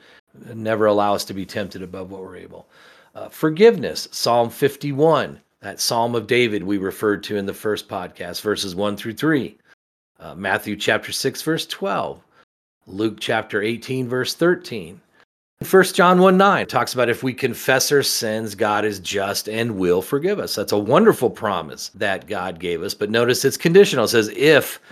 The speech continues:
we confess our sins." So we always have to be conscious of them and then ask God. And so, you know, we might be struggling with very specific sins that we just can't seem to get rid of, uh, in our life. Pray to God about those specific things.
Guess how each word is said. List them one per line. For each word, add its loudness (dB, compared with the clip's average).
we -6
confess -4
our -4
sins." -6
So -6
we 2
always 6
have 0
to -10
be -8
conscious -4
of -4
them -2
and -4
then -4
ask -8
God. -14
And -4
so, 6
you 0
know, 8
we 2
might 4
be 0
struggling 4
with 4
very 4
specific -2
sins 0
that -4
we -4
just 0
can't -2
seem -2
to -4
get -2
rid 2
of, 0
uh, 2
in -2
our 0
life. -8
Pray 4
to -2
God 4
about -2
those 2
specific -6
things. -12